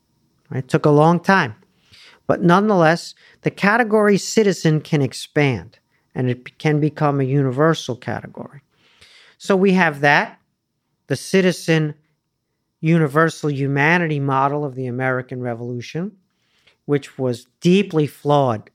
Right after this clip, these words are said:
at the time it was introduced, but fixable over time. We also had that separation of powers and constraint on executive power that we began this conversation with. That was also institutionalized in the American Revolution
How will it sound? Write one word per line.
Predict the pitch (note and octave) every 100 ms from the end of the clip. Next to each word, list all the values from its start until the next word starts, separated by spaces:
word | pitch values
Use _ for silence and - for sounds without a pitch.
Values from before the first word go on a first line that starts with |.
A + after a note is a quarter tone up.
| -
at | B2 -
the |
time | - - D3 D3
it | C#3
was | C3 A#2+
introduced, | B2 - B2+ E3+ G#3+ A#3+ - _ _ _ _ _ _
but | - C3+
fixable | - - B3+ - D#3 A2+ G2+ _ _ _ -
over | B2 A2+
time. | A2 - G2 - _ _ _ _ _ _ _ _ _ _
We | - D#3+
also | F3+ F#3+ G3
had | E3 F3 F#3+
that | F3 D#3+
separation | - F3+ F3 F3 F3 F3 G3
of | F#3 F#3+
powers | A3 B3 C3+ G#2 A2+
and | A2+
constraint | - C3+ - C#3+ C#3 C#3
on | D3
executive | C#3+ C3 D3+ D3+ D#3 -
power | F3+ F3+ F3+
that | F3
we | - F3
began | F3 E3 F#3 A3+
this | D3+ -
conversation | - A2 A#2 - B2+ A#2 - G#3
with. | C3+ - _ - - _
That | D3 E3+
was | F#3+ E3+
also | A3+ A#3+ F3+ D3+
institutionalized | C3+ - C3+ - C#3 - C3 B2 A#2+ A#2+
in | B2+ B2+
the |
American | B2+ B2+ B2 B2 B2
Revolution | A#2+ A#2 B2 A#2 - C#3+